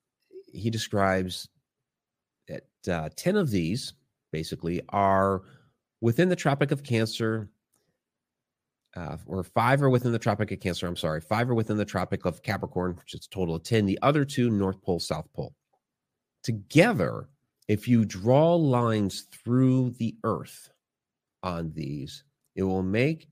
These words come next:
a perfect icosagon, or twenty-sided polygon, which we're not gonna get into sacred geometry, but that is fascinating. I know I keep saying I'm gonna do an episode on sacred geometry,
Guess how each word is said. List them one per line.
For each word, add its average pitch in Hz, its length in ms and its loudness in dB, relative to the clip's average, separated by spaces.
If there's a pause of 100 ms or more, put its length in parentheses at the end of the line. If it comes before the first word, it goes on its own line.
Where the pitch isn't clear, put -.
a 92 100 -4
perfect 143 640 -6
icosagon, 101 600 -6 (600)
or 95 60 -10
twenty-sided 95 680 -2
polygon, 67 600 -8 (920)
which 123 500 0 (480)
we're 117 100 4
not 117 120 6
gonna 110 140 2
get 101 160 4
into 95 400 0
sacred 85 440 -2
geometry, 123 760 -2 (240)
but 135 340 2
that 139 300 4
is 151 560 2 (560)
fascinating. 85 800 -2 (2500)
I 139 100 8
know 165 180 12
I 147 80 12
keep 131 200 8
saying 117 300 8
I'm 98 100 8
gonna 90 220 8
do 92 180 6
an 90 60 6
episode 87 400 4
on 80 80 0
sacred 80 440 0
geometry, 78 640 -6